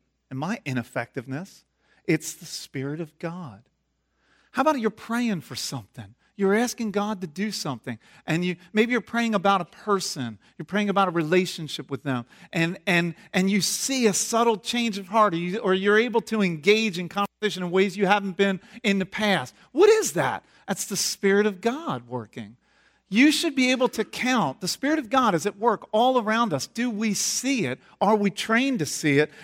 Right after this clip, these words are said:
And the way that happens is by spending time with the Spirit. You have to get to know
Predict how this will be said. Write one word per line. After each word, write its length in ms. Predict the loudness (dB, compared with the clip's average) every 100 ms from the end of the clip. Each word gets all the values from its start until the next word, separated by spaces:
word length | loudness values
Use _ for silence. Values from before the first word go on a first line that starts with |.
| 0
And 100 | 2
the 60 | 6
way 240 | 6 6
that 220 | 4 2
happens 720 | 4 2 2 0 0 -2 -8 -12 -2
is 120 | -2
by 160 | -2 -8
spending 640 | -8 -2 -2 0 -2 -6
time 460 | -6 -4 -2 -2 -6 _ _
with 240 | 2 2 0
the 60 |
Spirit. 340 | -8 0 0 0 -4
You 160 | 2 4
have 140 | 4
to 80 | 0
get 180 | -2 0
to 100 | -2
know 600 | 0 2 4 4 2